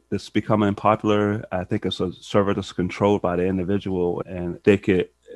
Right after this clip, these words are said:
have the ability to delete all of the communications on it to shield not just one end of it, all of it, both ends of it, you know, re-, uh, sending and receiving.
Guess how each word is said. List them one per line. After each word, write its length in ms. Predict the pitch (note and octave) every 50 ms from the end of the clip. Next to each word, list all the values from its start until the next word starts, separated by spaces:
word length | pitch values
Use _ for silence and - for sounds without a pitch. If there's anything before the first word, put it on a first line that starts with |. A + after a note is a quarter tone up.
| -
have 180 | - B2 A2+ E2+
the 60 | G#2
ability 460 | F#2+ F2 A2 G2+ G2+ F#2+ G2 F#2 F#2+
to 640 | - - - - G2 F#2+ F#2+ F#2 F#2 F2+ F2+ F2 F2 - _ _ _ _ _ _ _ _ _ _ _ _ _ _ _ _ _ _ _
delete 400 | - G#2+ G2+ A2+ A2 F#2+ - - - _ _ _ _ _ _ _ _
all 260 | - G2+ G2 F#2+ F#2+ F#2+
of 60 | F2+
the 80 | F#2+
communications 800 | - - F#2 F2+ F2+ F2 F2+ - - F2+ E2+ - - E2+ E2 -
on 200 | F2 E2 E2 F2
it 160 | F#2 - - -
to 80 | A2
shield 540 | G2 - - - G#2+ G2+ F#2+ F2+ F2+ F2+ - _ _ _ -
not 260 | A#2 B2 B2+ A#2 G#2+
just 180 | A2 A2+ G#2+ G#2+
one 220 | A2+ A2+ G#2+ G2+
end 180 | G#2+ A2 G2 F2
of 120 | F2 D#2+
it, 140 | F2+ - -
all 260 | - G#2 G#2+ G#2 F#2+ F#2
of 140 | F2+ E2+
it, 220 | - - - - -
both 220 | G2+ A2+ A2 A2 -
ends 240 | F2+ F2 E2+ -
of 140 | F#2+ E2+ F#2
it, 160 | G2 - - - _
you 160 | - G#2 F#2
know, 180 | F#2 F#2 F2+ - - - -
re-, 240 | G2 A2 G#2+ - - - _ -
uh, 220 | F#2+ F#2+ F2+ F#2+
sending 380 | F#2+ - C#3 A#2+ A2+ A2 G2 G#2
and 140 | G2+ F#2+
receiving. 540 | F#2+ F2 - - A2 A2 G2+ E2+ E2+ E2+ E2